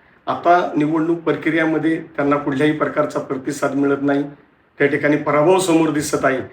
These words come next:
त्याच्यामुळे काहीतरी स्टंटबाजी करण्यासाठी ते असे काहीतरी प्रकारचे उद्योग करून खरं तर त्यांनी आता राजकारणापासून अलिप्त होऊन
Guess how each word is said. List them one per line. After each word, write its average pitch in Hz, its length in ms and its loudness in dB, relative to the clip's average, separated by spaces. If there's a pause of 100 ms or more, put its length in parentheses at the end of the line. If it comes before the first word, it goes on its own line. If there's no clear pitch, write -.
(240)
त्याच्यामुळे 156 360 0
काहीतरी 151 460 0
स्टंटबाजी 156 560 0
करण्यासाठी 143 760 0 (460)
ते 165 60 4
असे 160 240 4
काहीतरी 151 360 0
प्रकारचे 156 480 -2
उद्योग 147 300 -2
करून 147 320 -2 (440)
खरं 143 240 2
तर 175 240 6 (400)
त्यांनी 151 220 6
आता 156 200 2
राजकारणापासून 156 920 2
अलिप्त 160 360 2
होऊन 139 360 0